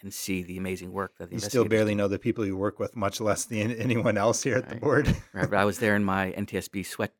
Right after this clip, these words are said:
Speaker 1: uh, uh, s-, s-, um, t-shirt and
Speaker 2: Yeah.
Speaker 1: everything, and it was, it was, it was im-, it was impressive.
Speaker 2: Yeah. So, um, I, I find it interesting 'cause not only do, do media relations need to kinda know the big ones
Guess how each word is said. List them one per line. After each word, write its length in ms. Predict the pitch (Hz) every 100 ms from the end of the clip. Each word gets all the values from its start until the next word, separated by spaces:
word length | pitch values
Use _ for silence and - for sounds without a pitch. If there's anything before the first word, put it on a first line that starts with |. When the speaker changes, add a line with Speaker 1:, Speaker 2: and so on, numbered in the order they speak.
| _ _ -
Speaker 1:
uh, 60 | 95
uh, 360 | 98 92 85 85 - - -
s-, 340 | 76 - - _ -
s-, 180 | - - _
um, 540 | 87 82 67 65 64 -
t-shirt 540 | - 104 - 98 95 -
and 100 | 92
Speaker 2:
Yeah. 120 | 98
Speaker 1:
everything, 220 | 95 95 90
and 100 | 87
it 40 |
was, 140 | 87
it 60 | -
was, 320 | 104 92 -
it 60 | -
was 180 | 127 120
im-, 120 | 117 _
it 40 | -
was 120 | 117
impressive. 360 | 113 110 101 - _ _ -
Speaker 2:
Yeah. 240 | 104 98 - _ _ _ _ _ _
So, 500 | - 143 123 117 110
um, 480 | 123 107 98 95 - _ _ _ _
I, 160 | 120 107 - - _ _ _ _ _ -
I 100 | 123
find 300 | - 123 113
it 100 | 110
interesting 500 | 113 - - 110 104
'cause 340 | - 104 92 - _ -
not 220 | 127 131
only 260 | 127 123 110
do, 420 | 101 110 107 107 - _ -
do 80 | 113
media 200 | 110 107
relations 440 | 107 104 117 98
need 80 | 107
to 80 | 101
kinda 240 | - 98
know 160 | 98 98
the 80 | 92
big 320 | - 120 107
ones 480 | 98 95 95 92